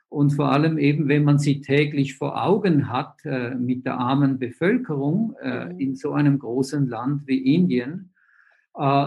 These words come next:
Speaker 1: dann kann ich denen nicht sagen, „Ja, iss mal was Gescheites, ja, und tu am Abend noch ein bisschen Yoga in der Hütte, wo du lebst, mit zwölf anderen Leuten.“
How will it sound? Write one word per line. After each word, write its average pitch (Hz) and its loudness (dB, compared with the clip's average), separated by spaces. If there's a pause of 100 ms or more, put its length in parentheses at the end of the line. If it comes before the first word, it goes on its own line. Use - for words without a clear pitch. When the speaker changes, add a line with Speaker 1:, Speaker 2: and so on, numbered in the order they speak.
(120)
Speaker 1:
dann 156 0
kann 147 2
ich 147 0
denen 143 4
nicht 180 -2
sagen, 175 2
„Ja, 139 2
iss 180 -2
mal 175 0
was 135 -2
Gescheites, 143 -2
ja, 156 -2
und 156 -2
tu 165 0
am 139 2
Abend 135 0
noch 131 0
ein 139 0
bisschen 139 0
Yoga 190 0
in 160 -6
der 147 -2
Hütte, 165 0
wo 156 0
du 143 -2
lebst, 143 0
mit 147 -2
zwölf 143 -2
anderen 143 0
Leuten.“ 131 -6